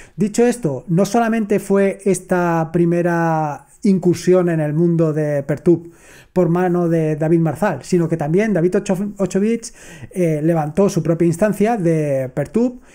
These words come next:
y la, además fue súper interesante porque me permitió subir algunos vídeos, ver cómo funcionaba, ver cómo se relacionaba y, vaya, ver que esto era realmente sencillo.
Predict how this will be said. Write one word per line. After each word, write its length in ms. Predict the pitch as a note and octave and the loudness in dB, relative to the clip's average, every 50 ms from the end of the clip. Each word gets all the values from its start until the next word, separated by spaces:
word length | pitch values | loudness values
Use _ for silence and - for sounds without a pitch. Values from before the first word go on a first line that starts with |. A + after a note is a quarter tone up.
| - - - - | -20 -20 -20 -12
y 320 | _ B3 G3+ F#3+ F3 E3 D#3+ | _ 0 4 6 6 6 6
la, 280 | D#3+ D#3 D#3 D3 C#3 | 4 2 0 0 -2
además 340 | C#3+ C#3+ D3 D#3 E3 F3+ F3 | -4 -4 -2 -2 -2 -2 -2
fue 320 | - - F3+ F#3 F3+ D#3+ D3+ | 0 2 4 4 4 2 0
súper 320 | - - G3+ G3+ G#3+ F3+ | 0 0 0 2 2 2
interesante 540 | F3+ F3+ F3+ G3+ G3+ G3 G3+ G#3 G3+ A3+ G3+ | 2 0 0 -2 -2 -2 -2 -2 -2 -2 -2
porque 180 | F#3+ F3 E3+ | -2 -2 0
me 120 | G3+ G3+ G3 | 0 0 2
permitió 420 | G3 F3+ F3 E3 D3+ - F3+ F3+ | 2 2 0 0 0 0 0 0
subir 240 | F3+ F#3+ F3 E3 D#3+ | 0 0 0 0 0
algunos 340 | D3 D3+ E3+ F3+ F3 D#3 D3+ | 0 0 0 0 0 0 0
vídeos, 340 | G#3 A#3+ G#3+ G#3 G#3+ G3+ E3+ | 0 0 0 0 0 0 0
ver 140 | F3 E3 | -2 -2
cómo 160 | E3 E3 D#3+ D#3 | -2 -2 -4 -2
funcionaba, 580 | - E3 D#3+ - E3 E3+ F#3+ G#3+ A3 A3 G#3+ | -2 -2 -2 -2 -2 -2 -2 -2 0 0 0
ver 160 | F#3 F3+ F3+ | 0 0 0
cómo 200 | F3+ F3 E3 D#3+ | 0 -2 -2 -2
se 100 | D#3 E3+ | -2 -4
relacionaba 640 | D#3+ D#3+ E3 E3 D#3+ E3+ F3+ F#3+ G3 G3+ A3 B3+ B3 - - - - - - - - - - - | -4 -2 -2 -2 -2 0 0 0 0 0 -2 -4 -6 -10 -18 -20 -20 -20 -20 -20 -20 -20 -12 -2
y, 340 | A#3+ F#3+ F#3 F3 D#3+ D3+ C3+ | 0 2 2 4 2 0 -2
vaya, 480 | C3+ C#3 D3 D#3 D3 C3 B2 B2 - - - - - - _ _ | -4 -4 -4 -4 -4 -4 -6 -8 -12 -14 -20 -20 -20 -20 _ _
ver 360 | - D3+ F3 G3 G#3 G#3 G3+ | 0 2 4 4 4 2 0
que 320 | - F#3 F3 E3 E3 - - | 0 2 2 2 0 -4 -4
esto 320 | - F#3+ - - - G3 G3 | -2 -2 -2 0 0 0 2
era 260 | G3 G3 G#3 G#3 G3+ - | 2 0 -2 -4 -4 -4
realmente 800 | E3 E3 E3+ E3 E3 D#3+ E3+ F3+ F3 D#3+ F#3 G3 G#3 G#3+ G#3 - _ | 0 0 2 2 2 2 2 0 0 0 0 -2 -2 -2 -6 -14 _
sencillo. 640 | - - - C#3 C3 - - E3+ C#3 A#2+ A2 G2+ - | -14 -8 -6 -6 -4 -2 -2 -2 -2 -2 -8 -12 -16